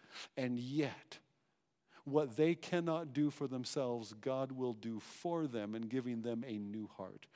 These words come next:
Look at Deuteronomy chapter thirty and verse six. I'll put it here on the screen. "And the Lord your God will circumcise your heart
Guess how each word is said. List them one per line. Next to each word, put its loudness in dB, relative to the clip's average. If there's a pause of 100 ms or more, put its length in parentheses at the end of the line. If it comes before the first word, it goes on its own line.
(240)
Look 6
at 6
Deuteronomy 4
chapter 0
thirty 2
and 0
verse 0
six. 0
I'll -2
put 0
it 0
here 0
on 0
the -2
screen. -2 (1700)
"And 10
the 12
Lord 12
your 10
God 12
will 8
circumcise 6
your 6
heart 6